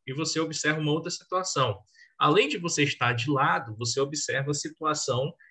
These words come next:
que essas, essas médias, elas estão, é, com pouco volume, elas estão muito juntinhas, né?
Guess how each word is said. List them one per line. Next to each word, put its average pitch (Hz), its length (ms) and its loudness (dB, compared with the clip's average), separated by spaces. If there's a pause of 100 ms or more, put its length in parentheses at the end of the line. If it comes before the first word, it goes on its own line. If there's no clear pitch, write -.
(180)
que 160 220 4
essas, 147 600 2
essas 123 340 2
médias, 117 800 0
elas 120 320 2
estão, 147 500 0 (280)
é, 131 160 4
com 147 200 -2
pouco 175 240 0
volume, 190 460 6
elas 110 140 0
estão 143 180 0
muito 170 260 -2
juntinhas, 180 800 -4
né? 139 260 0